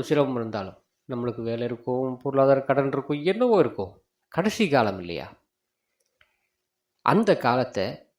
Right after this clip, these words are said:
அவங்களுக்கு உணவு அப்படிங்கிறது மட்டும்தானே மிக முக்கியம். பசிக்குமே,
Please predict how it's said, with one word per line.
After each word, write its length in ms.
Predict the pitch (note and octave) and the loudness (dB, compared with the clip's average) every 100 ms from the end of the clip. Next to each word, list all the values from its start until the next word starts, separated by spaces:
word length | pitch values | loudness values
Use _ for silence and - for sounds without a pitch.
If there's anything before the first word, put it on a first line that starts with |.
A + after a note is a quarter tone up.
| _ | _
அவங்களுக்கு 520 | - B2 C3 A#2 A#2 A#2+ - - _ _ _ - | -4 -2 0 -2 -4 -6 -8 -20 _ _ _ 0
உணவு 280 | E3+ A#3 B3 | 6 6 8
அப்படிங்கிறது 480 | A3+ F3 E3+ D#3+ D3+ | 6 4 2 2 0
மட்டும்தானே 380 | D#3 D#3 E3+ F3 D3 _ _ _ - | 0 -2 -2 -4 -8 _ _ _ 0
மிக 220 | D#3+ G3+ | 4 4
முக்கியம். 420 | E3 D#3 E3 A#2 - _ _ _ _ _ _ _ - | 4 0 0 -2 -2 _ _ _ _ _ _ _ -2
பசிக்குமே, 500 | D3 G3+ F3 C#3 | 0 -2 -6 -8